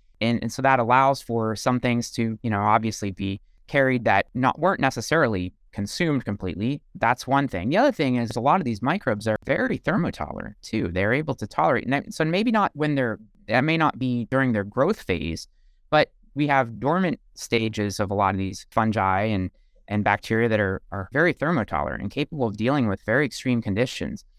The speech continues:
especially if they are embedded in particulate matter. 'Cause remember, we're not talking about normal dispersal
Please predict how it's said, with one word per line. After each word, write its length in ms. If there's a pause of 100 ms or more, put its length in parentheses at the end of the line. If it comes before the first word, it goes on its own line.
(320)
especially 480
if 120
they 160
are 180
embedded 400
in 160
particulate 520
matter. 320
'Cause 140
remember, 380
we're 100
not 180
talking 360
about 180
normal 360
dispersal 800